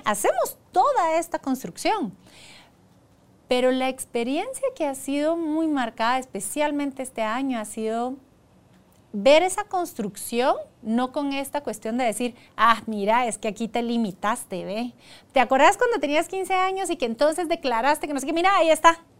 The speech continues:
esas son las consecuencias. Co-, ahí, ahí fue donde metiste las patas, ¿verdad? Ese fue el error". No, no, no. Es decir, todo esto que yo he construido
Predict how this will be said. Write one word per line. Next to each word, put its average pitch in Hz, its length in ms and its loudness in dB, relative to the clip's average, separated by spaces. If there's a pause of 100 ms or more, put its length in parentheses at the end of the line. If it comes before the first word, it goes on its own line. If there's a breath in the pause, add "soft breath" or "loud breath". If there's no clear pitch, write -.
(120)
esas 277 240 2
son 302 100 2
las 285 140 -4
consecuencias. 262 640 -4 (460 loud breath)
Co-, 277 220 8
ahí, 311 520 6
ahí 320 320 6
fue 311 120 2
donde 330 160 2
metiste 277 480 -2
las 269 160 -2
patas, - 320 -6 (420)
¿verdad? 208 360 -2
Ese 359 340 6
fue 294 140 2
el 302 60 0
error". 269 280 2 (340 loud breath)
No, 370 100 -2
no, 392 120 0
no. 392 320 -2 (380 soft breath)
Es 262 80 -6
decir, 294 360 -4 (400)
todo 403 280 4
esto 392 400 -2
que 196 160 -8
yo 202 60 -6
he 196 40 -14
construido 185 1160 -8